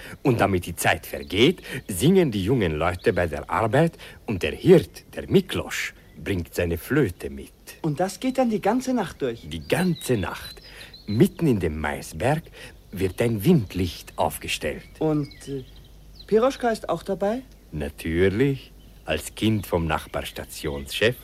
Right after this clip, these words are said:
Speaker 1: Ihr beide könntet zusammen im Pferdestall die Kolben aufschichten.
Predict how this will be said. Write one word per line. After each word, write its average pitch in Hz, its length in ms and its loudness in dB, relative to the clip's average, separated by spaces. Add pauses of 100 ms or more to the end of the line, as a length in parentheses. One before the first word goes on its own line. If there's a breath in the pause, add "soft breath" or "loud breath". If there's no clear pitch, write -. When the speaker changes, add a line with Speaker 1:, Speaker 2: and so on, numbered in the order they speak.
(840 loud breath)
Speaker 1:
Ihr 147 200 4
beide 85 600 0 (500 loud breath)
könntet 160 420 -2
zusammen 95 540 -4
im 92 160 -2
Pferdestall 87 800 -8 (480 soft breath)
die 85 240 -14 (140)
Kolben 104 560 -6 (200)
aufschichten. 175 800 -14